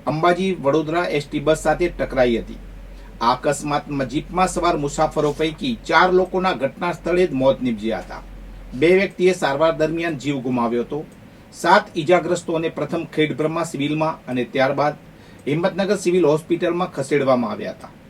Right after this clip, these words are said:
વધુ સારવાર માટે અમદાવાદ સિવિલ હોસ્પિટલમાં ખ-, ખસેડાયેલા દર્દીઓમાંથી પોશીના તાલુકાના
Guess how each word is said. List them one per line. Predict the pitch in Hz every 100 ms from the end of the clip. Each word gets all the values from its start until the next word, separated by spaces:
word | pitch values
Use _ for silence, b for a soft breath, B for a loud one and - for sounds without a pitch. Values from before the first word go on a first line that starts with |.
| B B B 143
વધુ | 147 208
સારવાર | 202 180 170 180
માટે | 180 175 -
અમદાવાદ | 135 156 180 190
સિવિલ | 175 180 160
હોસ્પિટલમાં | 143 143 156 147 160 170 180
ખ-, | - - - -
ખસેડાયેલા | 139 147 156 147 151 175
દર્દીઓમાંથી | 143 135 127 143 147 156 143 110 - - - - -
પોશીના | 151 - 196 202
તાલુકાના | 202 180 175 170 165 170